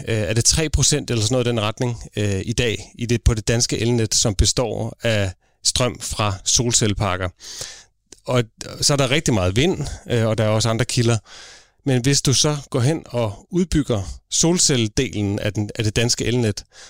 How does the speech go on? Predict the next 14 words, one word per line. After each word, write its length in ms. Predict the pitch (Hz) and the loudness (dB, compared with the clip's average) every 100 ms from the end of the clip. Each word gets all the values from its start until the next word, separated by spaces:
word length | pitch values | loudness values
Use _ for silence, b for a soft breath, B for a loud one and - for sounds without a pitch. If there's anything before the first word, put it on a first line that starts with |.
| - | -4
så 100 | 151 | 0
er 40 | |
du 80 | 135 | 2
med 140 | 139 | 2
til 160 | 151 160 | 2 0
at 80 | 131 | 2
sikre 340 | - 131 123 113 | 2 2 0 2
vedvarende 420 | 139 147 123 104 | 0 2 0 0
energi 300 | 113 135 139 | 0 -2 0
på 80 | - | 0
flere 260 | - 147 156 | 2 2 2
tidspunkter 540 | - 160 - 127 104 | 2 2 0 -2 -4
af 100 | - | -4
døgnet. 340 | 123 113 117 | -2 0 -2